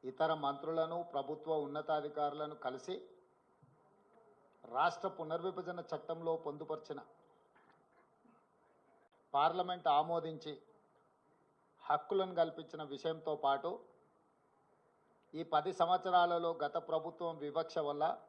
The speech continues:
గత ప్రభుత్వం యొక్క అసమర్థత వల్ల జరిగిన నష్టాన్ని కూడా సవరించి తెలంగాణ రాష్ట్రానికి అవసరమైన నిధులను విడుదల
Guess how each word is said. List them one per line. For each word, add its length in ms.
గత 120
ప్రభుత్వం 480
యొక్క 140
అసమర్థత 560
వల్ల 140
జరిగిన 300
నష్టాన్ని 460
కూడా 140
సవరించి 440
తెలంగాణ 480
రాష్ట్రానికి 640
అవసరమైన 500
నిధులను 500
విడుదల 280